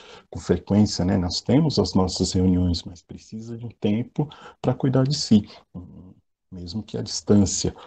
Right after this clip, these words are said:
o contato, ele não pode ser tirado de nós. E hoje em dia que já, é, muitas pessoas já voltaram, já começaram a andar por aí,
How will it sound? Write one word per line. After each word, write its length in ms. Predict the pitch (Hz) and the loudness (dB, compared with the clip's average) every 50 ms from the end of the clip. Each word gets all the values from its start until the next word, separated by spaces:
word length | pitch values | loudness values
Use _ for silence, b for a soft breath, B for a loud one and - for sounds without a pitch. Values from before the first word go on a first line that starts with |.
| B B | B B
o 100 | - - | -8 -6
contato, 600 | - - 85 80 - - 87 90 90 - - 107 | -2 -2 -2 -2 -2 0 0 0 0 0 0 0
ele 300 | 101 101 98 104 104 104 | 2 2 2 0 -2 0
não 300 | 101 101 98 98 101 101 | -2 -2 -2 -2 -2 -4
pode 420 | - - - 95 98 110 117 120 117 | -2 0 2 2 2 2 2 0 0
ser 320 | - - - 107 92 87 | 0 2 2 2 2 2
tirado 500 | - - - 101 92 92 90 87 85 92 | 0 -2 0 2 4 6 6 4 4 0
de 100 | - 92 | 0 2
nós. 380 | 92 90 85 85 78 - - - B B B B B | 2 2 2 0 -2 -4 -8 -16 B B B B B
E 120 | - 110 | 4 6
hoje 260 | 117 123 131 120 123 | 8 8 8 6 6
em 80 | 135 120 | 4 2
dia 380 | 104 107 107 107 113 110 104 104 | 2 2 2 4 6 4 4 2
que 180 | - - 107 | 2 0 0
já, 600 | 98 92 - 104 104 101 101 98 98 95 95 92 - _ _ _ B B B B B B B B _ _ _ | 0 4 4 6 6 6 6 4 4 2 0 -4 -8 _ _ _ B B B B B B B B _ _ _
é, 300 | - 95 87 87 87 85 | -12 -12 -12 -10 -12 -10
muitas 420 | 87 90 104 110 - - 104 - | -10 -8 -8 -8 -6 -6 -6 -6
pessoas 680 | - - 101 92 - - - 98 95 98 98 95 92 87 | -4 -6 -6 -6 -6 -6 -4 -4 -4 -4 -4 -6 -12 -14
já 160 | - 104 101 95 | -16 -16 -16 -14
voltaram, 680 | 92 101 98 92 - _ - - 98 95 98 95 92 87 | -12 -12 -12 -12 -12 _ -8 -6 -4 -4 -2 -4 -4 -4
já 120 | 82 101 | -4 -4
começaram 920 | - - 110 98 87 85 - - - - 98 107 113 117 - 101 95 95 | -4 -2 -2 -2 -2 -2 -2 -2 2 2 4 4 4 2 2 2 0 0
a 260 | 92 90 92 90 90 90 | 0 -2 -2 -2 0 0
andar 300 | 90 92 87 95 92 85 | 0 0 2 2 0 0
por 220 | - - 92 - | 0 -2 0 2
aí, 380 | 90 92 104 120 135 143 135 | 2 4 4 4 4 4 2